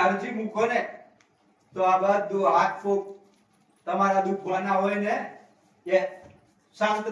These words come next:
થઈ જાય. નાની નાની કદાચ અચર કચર નાખે છે ને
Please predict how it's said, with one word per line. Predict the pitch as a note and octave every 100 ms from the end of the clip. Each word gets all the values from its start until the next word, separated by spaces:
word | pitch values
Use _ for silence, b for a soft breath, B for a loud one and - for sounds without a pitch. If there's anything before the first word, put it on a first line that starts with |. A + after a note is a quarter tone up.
| G3
થઈ | F#3+ F3+
જાય. | F3 - - - - _ _ _ _ _ _ _ _ _ _ _ _ _ _ _ _
નાની | C#3+ G3+ A3+
નાની | A#3 A3+ A3+ A3+
કદાચ | A3+ A3 A3+ - - - _ _ _ _ -
અચર | G3 G#3+ A#3 A3+
કચર | G#3+ A3 G#3+
નાખે | G3+ G3 G#3 G3+
છે | G3
ને | G3